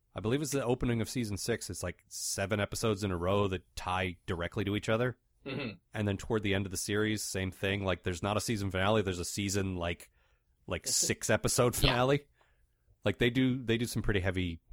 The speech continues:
Speaker 1: you know, stuff.
Speaker 2: Mm-hmm.
Speaker 1: But Voyager, as far as I know, most of those episodes are standalone, so.
Speaker 2: Yeah.
Speaker 1: Uh, let's see. Scott Zioko writes, "Dear pals, in the episode I just listened to, you mentioned that a lot of actors tried out for one of the main roles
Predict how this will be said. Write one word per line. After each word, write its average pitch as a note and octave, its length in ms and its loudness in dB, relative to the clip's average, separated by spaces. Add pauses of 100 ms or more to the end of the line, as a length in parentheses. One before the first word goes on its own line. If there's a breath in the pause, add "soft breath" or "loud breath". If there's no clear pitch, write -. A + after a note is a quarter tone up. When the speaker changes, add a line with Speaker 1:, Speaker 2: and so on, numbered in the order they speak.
Speaker 1:
you F#2 160 -2
know, E2 200 -4 (380)
stuff. - 500 -10
Speaker 2:
Mm-hmm. C3+ 280 -6 (840)
Speaker 1:
But G#2+ 60 2
Voyager, A2 440 6
as G2+ 140 0
far G#2+ 160 4
as G2+ 100 4
I G2 80 4
know, F#2+ 140 2
most F2+ 260 0
of F#2 60 -2
those D#2+ 140 -4
episodes - 340 -8
are - 180 -10
standalone, C#2 460 -12
so. - 160 -20
Speaker 2:
Yeah. E2+ 140 -10 (1800)
Speaker 1:
Uh, F#2 600 2
let's E2+ 200 -8
see. D#2 400 -6
Scott A2+ 320 0
Zioko A#2+ 500 0
writes, C#3+ 480 -2 (300)
"Dear F2+ 200 -2
pals, D3 920 -2 (640)
in A#2+ 340 6
the A#2+ 100 4
episode A#2 300 2
I A2+ 40 2
just A2 140 -6
listened D#3+ 260 0
to, C#3+ 100 6
you C3 100 2
mentioned A#2 300 0
that G#2 80 2
a - 20 4
lot G2 160 4
of G2 80 2
actors G2 340 2
tried G2 280 2
out F#2+ 180 4
for - 120 -6
one G#2 120 0
of G2+ 40 0
the G2 60 0
main G2+ 200 0
roles G#2+ 600 2